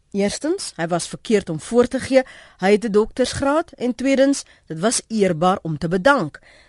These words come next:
wat dan nou lei tot ons gesprek vanoggend. Hoe belangrik is jou kwalifikasies deesdae? Is daar nog, eh, steeds 'n tendens dat mense vir jare swat en dan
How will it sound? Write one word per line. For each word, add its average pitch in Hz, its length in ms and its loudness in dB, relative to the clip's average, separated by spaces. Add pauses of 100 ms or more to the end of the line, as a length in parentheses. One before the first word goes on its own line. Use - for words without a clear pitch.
(180)
wat 196 260 2
dan 214 120 2
nou 202 140 2
lei 165 180 2
tot 180 160 -8
ons 180 160 -2
gesprek - 440 -4
vanoggend. 147 600 -6 (220)
Hoe 247 200 4
belangrik 190 680 2
is 208 200 -2
jou 196 120 2
kwalifikasies 165 1040 -2
deesdae? 156 580 -2 (460)
Is 262 140 2
daar 247 240 6
nog, 226 380 4
eh, 170 140 -2
steeds 233 320 -4
'n - 60 -4
tendens 180 480 0
dat 180 140 -6
mense 170 280 -2
vir 214 120 -2
jare 208 720 0
swat 196 440 0
en 160 160 0
dan 165 240 -2